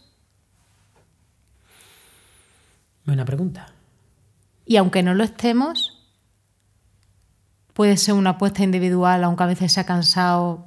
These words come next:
Speaker 2: y
Speaker 1: Mm.
Speaker 2: haya que ignorar mensajes o comentarios.
Speaker 1: Mm.
Speaker 2: Yo creo que voy en esa dirección,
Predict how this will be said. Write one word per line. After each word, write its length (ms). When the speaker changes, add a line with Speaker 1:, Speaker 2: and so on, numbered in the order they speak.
Speaker 2:
y 80
Speaker 1:
Mm. 180
Speaker 2:
haya 220
que 100
ignorar 420
mensajes 500
o 60
comentarios. 600
Speaker 1:
Mm. 140
Speaker 2:
Yo 200
creo 140
que 80
voy 140
en 100
esa 380
dirección, 440